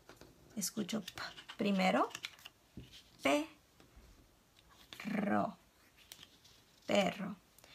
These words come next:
Después, pueden seguir practicando con palabras de dos sílabas. Y ya cuando tengan buena práctica con dos y piensan que pueden practicar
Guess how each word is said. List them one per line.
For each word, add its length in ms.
Después, 600
pueden 440
seguir 460
practicando 880
con 180
palabras 540
de 140
dos 340
sílabas. 720
Y 140
ya 220
cuando 460
tengan 680
buena 260
práctica 680
con 240
dos 340
y 120
piensan 460
que 340
pueden 260
practicar 720